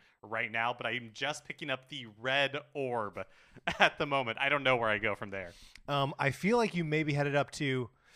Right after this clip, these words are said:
Speaker 2: is it Shiverheim? Is that the name of it?
Speaker 1: Oh, but this is the one that you were excited for me to encounter.
Speaker 2: I love this.
Speaker 1: Oh,
Speaker 2: Thi-,
Speaker 1: okay.
Speaker 2: I mean, uh, honestly, the, the whole, the whole game, I think, i-, is great.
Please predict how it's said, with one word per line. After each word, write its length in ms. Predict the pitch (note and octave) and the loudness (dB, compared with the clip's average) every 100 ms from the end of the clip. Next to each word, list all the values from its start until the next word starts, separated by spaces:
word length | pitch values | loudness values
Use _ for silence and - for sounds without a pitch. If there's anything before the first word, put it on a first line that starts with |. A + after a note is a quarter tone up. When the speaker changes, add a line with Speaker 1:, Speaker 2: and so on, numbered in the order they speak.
| - - - - - | -20 -20 -20 -18 -10
Speaker 2:
is 100 | A2 | -8
it 100 | A#2 | -6
Shiverheim? 1000 | - - - - C#3+ F3 D3 F3 F3 F3 | -4 -2 0 0 -2 -2 -2 -2 -2 -4
Is 100 | B2+ | -4
that 160 | C#3 C3+ | -4 -4
the 60 | C#3+ | -4
name 220 | C#3+ D3 | -4 -2
of 140 | D3 | 0
it? 160 | D#3 F#3 | -2 4
Speaker 1:
Oh, 120 | F3+ | 4
but 100 | D#3 | 4
this 120 | F3+ A3 | -2 -6
is 80 | |
the 40 | G3 | -2
one 140 | D#3+ | -2
that 60 | A#2+ | -2
you 160 | A#2 D#3 | -4 -4
were 80 | |
excited 340 | B2+ - C#3+ C3 | -2 2 2 2
for 100 | B2 | -4
me 100 | A2+ | -6
to 100 | G#2 | -4
encounter. 440 | G2+ G2+ C3 G2+ F2+ - | -6 -2 0 0 -4 2
Speaker 2:
I 120 | E3 | 2
love 420 | E3 E3 E3+ C3+ | 4 4 4 2
this. 280 | C3 G#2+ - | -2 -2 6
Speaker 1:
Oh, 180 | D3 C#3 | 8 8
Speaker 2:
Thi-, 60 | G#3+ | 6
Speaker 1:
okay. 100 | C#3+ | 4
Speaker 2:
I 120 | E3 | 4
mean, 160 | F#3 D#3+ | 2 2
uh, 140 | D#3 - | 0 0
honestly, 500 | D#3+ F#3 - G#3 - D3 | -2 -2 -2 -6 -6 -2
the, 180 | D#3+ E3+ | 0 0
the 100 | C#3+ | -2
whole, 340 | G#3+ A#3 F3+ - | -2 -4 -6 -6
the 100 | D#3 | -2
whole 160 | F3 G#3+ | -2 0
game, 280 | D#3 D3 C3 | -2 0 0
I 80 | |
think, 220 | B2+ B2+ A#2+ | -2 -2 -2
i-, 20 | |
is 300 | D3+ C3 A2 | -2 -6 -8
great. 400 | A#2+ A#2 A2+ | -2 -2 -2